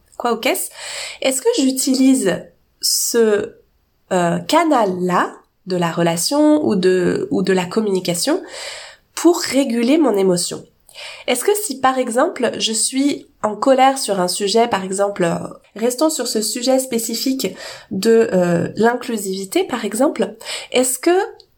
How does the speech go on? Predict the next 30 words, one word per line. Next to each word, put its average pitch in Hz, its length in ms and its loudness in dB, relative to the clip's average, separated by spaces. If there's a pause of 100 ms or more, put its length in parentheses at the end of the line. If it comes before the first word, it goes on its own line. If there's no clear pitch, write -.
(220)
si 330 300 2
j'utilise 254 600 0
mon 175 680 0
canal 233 440 2
de 214 80 0
communication, 190 800 0 (160)
un 190 140 2
post 202 260 0
Instagram, 190 680 0
un 196 100 0
épisode 196 360 0
de 196 100 0
podcast, 185 640 -2
une 190 160 0
newsletter, 190 520 2 (500)
je 208 180 -2
l'utilise 294 500 4
pour 202 180 0
réguler 254 1200 2
ma 175 220 0
colère 285 680 4
ou 220 60 -2
réguler, 240 720 2 (360)
euh, 170 260 2 (200)
ma, 190 560 0
ma 180 160 0
tristesse 302 680 2
ou 233 60 -2
mon 214 180 -2
incompréhension, 294 1040 2